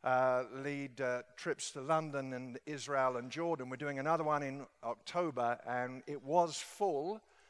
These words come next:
but we now have two spaces. And so if you want to come with us, uh, come see me, and, uh, that will be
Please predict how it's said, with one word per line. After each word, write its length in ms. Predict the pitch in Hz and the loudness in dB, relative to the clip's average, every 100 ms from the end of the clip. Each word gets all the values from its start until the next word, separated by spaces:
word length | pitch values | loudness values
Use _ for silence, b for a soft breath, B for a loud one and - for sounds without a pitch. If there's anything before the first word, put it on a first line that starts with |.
| b - | b -4
but 160 | 139 131 | -4 -2
we 100 | 139 | -2
now 220 | 147 139 | 0 0
have 200 | 139 127 | -2 -4
two 240 | - 156 139 | -8 -8 -8
spaces. 800 | - - 135 113 - 90 - - | -4 -2 -2 -2 -10 -10 -12 -8
And 280 | 117 117 117 | -4 -4 -6
so 380 | - 143 127 120 | -4 -2 0 -2
if 80 | - | -6
you 80 | 139 | -4
want 160 | 147 | -4
to 80 | - | 0
come 140 | 151 139 | 0 0
with 160 | 147 | -2
us, 300 | 151 - - - b b b b | -2 -4 -10 -12 b b b b
uh, 300 | 113 113 117 120 - | -2 0 0 -2 -4
come 180 | 156 147 | -4 -2
see 220 | 208 202 | 0 2
me, 240 | 160 175 - _ | 0 -2 -12 _
and, 540 | 131 131 127 127 127 127 | -4 -2 0 -2 -2 0
uh, 280 | 123 123 120 92 78 - | 0 0 -4 -12 -8 -2
that 200 | 127 127 | -2 -2
will 160 | 123 110 | -10 -6
be 260 | 127 120 | -6 -6